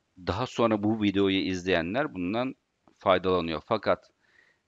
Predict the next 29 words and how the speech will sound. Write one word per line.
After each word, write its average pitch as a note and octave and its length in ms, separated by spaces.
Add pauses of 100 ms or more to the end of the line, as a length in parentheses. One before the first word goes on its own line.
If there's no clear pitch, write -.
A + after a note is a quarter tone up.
(160)
katılanlar A#2+ 560
için - 260
arada E2+ 320
sırada F2 300
kitap - 380
hediye D#2+ 280
ediyoruz, D2 380
değil G2 180
mi? D2+ 320
Çünkü - 340
siz, - 420 (180)
eee, B1 640 (220)
işinizi, D#2+ 480
gücünüzü, D2 540 (200)
yemeğinizi, D2 680
belki C#2 320
sohbetinizi, D2 880 (460)
eee, D2+ 260
bıraktınız, F2 500
geldiniz, F2+ 460
beni F2+ 200
dinliyorsunuz. D#2 640
Elbette D#2+ 440
sizin D#2 440 (300)
bir - 80
farkınız D#2+ 540
var. D2 200
Kitap - 300
isteyenler D#2+ 680